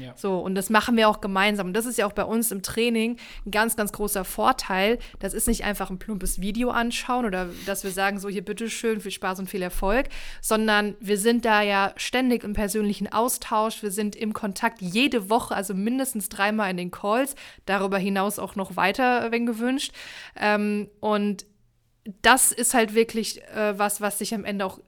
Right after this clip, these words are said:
Speaker 2: krass voranbringt. Auch gerade, weil es eine mehrmonatige Betreuung ist und nicht so ein Wochenendseminar.
Speaker 1: Ja, oder so Online-Kursmäßig. So,
Speaker 2: Ja,
Speaker 1: lock
Speaker 2: genau.
Speaker 1: dich ein, guck dir die Videos an und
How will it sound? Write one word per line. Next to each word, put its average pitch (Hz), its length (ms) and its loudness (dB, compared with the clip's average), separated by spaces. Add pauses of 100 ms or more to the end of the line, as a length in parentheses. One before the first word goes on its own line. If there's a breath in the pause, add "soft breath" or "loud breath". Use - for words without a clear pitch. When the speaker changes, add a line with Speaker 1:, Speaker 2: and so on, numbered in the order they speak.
(280)
Speaker 2:
krass 214 300 2
voranbringt. 185 640 -6
Auch - 180 -4
gerade, 226 400 4
weil 202 140 0
es 196 120 -8
eine 196 100 -4
mehrmonatige 214 840 -2
Betreuung 220 560 -2
ist 214 260 -2
und 190 140 -4
nicht 220 280 -2 (380 loud breath)
so 208 140 -4
ein 196 200 -2
Wochenendseminar. 185 880 -2
Speaker 1:
Ja, 139 140 -2
oder 160 160 4
so 151 260 -4
Online-Kursmäßig. 131 1300 -4
So, 226 100 0
Speaker 2:
Ja, 240 240 10
Speaker 1:
lock 208 100 0
Speaker 2:
genau. 214 320 2
Speaker 1:
dich 143 100 -2
ein, 165 360 -2
guck 151 180 -14
dir 151 100 -4
die 143 200 -6
Videos 160 360 -8
an 160 300 -4
und 139 200 -2